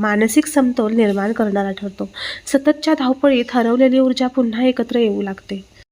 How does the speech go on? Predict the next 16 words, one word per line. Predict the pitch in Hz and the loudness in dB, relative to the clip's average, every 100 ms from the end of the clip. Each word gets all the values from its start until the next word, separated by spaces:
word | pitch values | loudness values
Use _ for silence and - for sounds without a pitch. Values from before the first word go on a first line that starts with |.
| _ - | _ -2
परिवर्तनाच्या | 294 269 269 254 262 254 269 262 | 0 2 2 0 -2 -2 -2 -4
टप्प्यात | 240 - 185 - | -4 -4 -6 -2
आणखी | 226 220 - 285 | -2 -2 2 2
एक | 294 | 4
महत्त्वाची | 285 277 262 262 | 4 2 -4 -4
गोष्ट | 269 240 - 226 | -4 -4 -4 -2
घडते, | 226 220 185 202 | -2 -4 -6 -4
ती | 220 233 | 0 2
म्हणजे | 254 214 208 208 | 2 0 0 0
जुन्या | 220 214 240 | 0 2 2
सवयींचा | 277 240 240 240 240 | 2 0 0 -2 -4
हळूहळू | 226 214 208 196 196 | 0 0 0 -2 -2
अंत. | 190 190 - - - - - - | -4 -6 -10 -16 -14 -14 -6 0
काही | 254 240 285 | 0 0 0
सवयी | 311 277 262 214 202 | 0 0 0 -2 -4
ज्या | 220 196 190 | -4 -6 -6